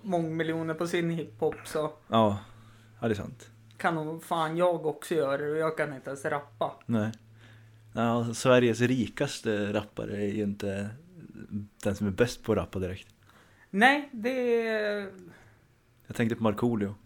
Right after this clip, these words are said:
Speaker 1: Nej, han är väl kanske inte bäst på att rappa, men jävla performance-människa.
Speaker 2: Ja,
Speaker 1: Jag var
Speaker 2: ja.
Speaker 1: ju på sista konserten han hade nu.
Speaker 2: Ja, var det fett?
Speaker 1: Det var riktigt bra.
Speaker 2: Det kan jag tänka mig.
Speaker 1: Det var riktigt bra, liksom. Han tappade texten,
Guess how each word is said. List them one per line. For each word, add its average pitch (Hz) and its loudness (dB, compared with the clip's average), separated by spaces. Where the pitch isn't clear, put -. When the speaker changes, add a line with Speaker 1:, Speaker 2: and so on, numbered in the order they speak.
Speaker 1:
Nej, 247 4
han 240 2
är 247 0
väl 240 -2
kanske 233 0
inte 226 -4
bäst 196 2
på 196 0
att 170 -2
rappa, 151 -2
men 170 -6
jävla 202 -2
performance-människa. 180 -2
Speaker 2:
Ja, 110 8
Speaker 1:
Jag 220 6
var 208 6
Speaker 2:
ja. 196 4
Speaker 1:
ju 196 2
på 175 -4
sista 156 -4
konserten 170 -4
han 151 -8
hade 156 -6
nu. 143 -14
Speaker 2:
Ja, 110 4
var 101 2
det 110 4
fett? 117 4
Speaker 1:
Det 170 -10
var 156 -2
riktigt 180 -8
bra. 139 -8
Speaker 2:
Det - -20
kan - -2
jag - -2
tänka 92 -4
mig. 98 -8
Speaker 1:
Det 180 -12
var 170 2
riktigt 175 -8
bra, 156 -2
liksom. 156 -4
Han 180 -4
tappade 185 2
texten, 190 4